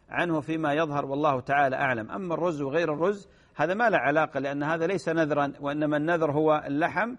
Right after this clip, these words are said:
ولذلك يبتعد عنه وعن كل ما، آه، يصدر عنه.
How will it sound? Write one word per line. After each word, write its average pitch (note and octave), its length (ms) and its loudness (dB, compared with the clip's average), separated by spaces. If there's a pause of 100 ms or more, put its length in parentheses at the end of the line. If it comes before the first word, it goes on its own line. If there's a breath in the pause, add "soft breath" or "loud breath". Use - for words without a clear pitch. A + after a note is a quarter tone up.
(200)
ولذلك F#3 480 0
يبتعد E3 440 0
عنه E3 240 -2
وعن C#3 240 2
كل D#3 300 -2
ما، D3+ 260 0 (340 soft breath)
آه، C3 340 0
يصدر C#3+ 580 -2
عنه. B2 380 0